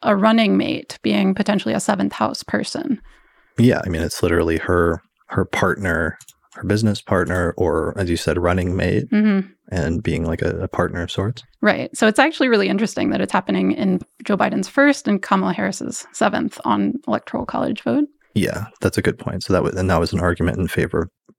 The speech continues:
Speaker 2: both of them then for that perspective, not just Joe Biden, but also Kamala Harris.
Speaker 1: Mm-hmm.
Speaker 2: The fact that they have, um, mutable signs rising.
Speaker 1: Right.
Speaker 2: All right. So that was really good. Um, the other thing that's, of course, important is that it's not just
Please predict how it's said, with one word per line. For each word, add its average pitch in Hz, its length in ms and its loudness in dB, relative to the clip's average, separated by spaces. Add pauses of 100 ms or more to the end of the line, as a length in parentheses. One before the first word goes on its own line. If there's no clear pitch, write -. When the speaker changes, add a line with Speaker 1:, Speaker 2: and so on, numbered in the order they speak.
(120)
Speaker 2:
both 110 240 4
of 85 140 -2
them 80 280 -2 (120)
then 90 380 0
for - 160 -6
that 87 200 0
perspective, 85 500 -2
not 87 180 0
just - 240 -2
Joe 85 140 2
Biden, 85 420 0
but 87 120 0
also 80 280 0 (100)
Kamala 87 360 -2
Harris. 92 580 -2
Speaker 1:
Mm-hmm. 202 260 0 (340)
Speaker 2:
The - 100 0
fact - 280 -2
that - 120 -4
they 80 120 -2
have, 82 560 -4 (200)
um, 92 440 -2 (200)
mutable 87 400 2
signs 85 360 -2
rising. 92 380 0 (140)
Speaker 1:
Right. - 200 -2 (1000)
Speaker 2:
All 110 120 4
right. 80 260 0
So - 140 -2
that 131 140 6
was 127 100 4
really 120 180 6
good. 107 420 4 (100)
Um, 98 380 2 (220)
the 113 100 6
other 120 140 6
thing 117 240 2
that's, 92 240 -2
of 98 260 -4
course, - 280 0
important 92 640 -2
is 90 140 0
that 87 160 0
it's - 160 -4
not 101 220 2
just - 480 0